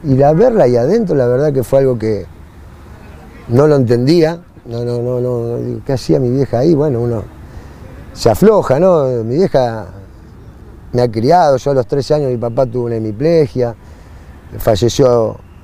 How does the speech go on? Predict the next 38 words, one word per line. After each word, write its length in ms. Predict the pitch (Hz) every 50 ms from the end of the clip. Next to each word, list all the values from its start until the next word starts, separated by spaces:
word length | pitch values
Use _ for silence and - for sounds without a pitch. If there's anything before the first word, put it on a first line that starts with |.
| - - - -
un 160 | - 131 139
mes 200 | 151 160 151 -
antes 240 | 175 165 156 139 131
que 80 | 131 120
yo 160 | - 156 131
pueda 180 | 131 139 135 127
debutar 340 | 127 127 127 123 143 135
en 60 | 131 127
la 80 | 123
primera 360 | 113 113 131 139 139 135 127
de 40 | 123
Midland, 320 | 127 143 156 151 135 123 120
mi 80 | 123
viejo 220 | 127 117 117 113 92
falleció. 640 | 107 95 95 101 - - 156 156 151 135 - - - - -
Entonces 300 | - - 123 113 - 117
mi 120 | 113 117 120
vieja... 420 | 135 147 135 - 127 120 110 95 - - - - - - - - - - - - - - - - - - - - - - - -
Eh, 400 | 107 107 104 101 - - 55 - - - - - - - 82 - - - - -
la 80 | - 113
peleó 260 | 113 131 151 170 165
mucho, 340 | 165 202 233 196 127 - 151
¿no? 120 | 190 196
Para 160 | 156 143 131 127
criarme 320 | 131 135 135 131 123 120
a 20 |
mí, 300 | 139 175 180 170 156 139
a 40 | 123
mi 100 | 120 117
hermano, 540 | 113 120 131 151 156 147 135 123 113 110 104 - - - - - - - -
cuidando 320 | 120 120 127 131 127 120
a 40 | 113
mi 100 | 113 110
viejo. 420 | 131 160 170 151 127 98 - 107 101
Entonces 360 | 110 113 127 117 - 131 123
es 100 | 110 -
algo 300 | 127 127 123 120 117 107
que 240 | 104 104 95 87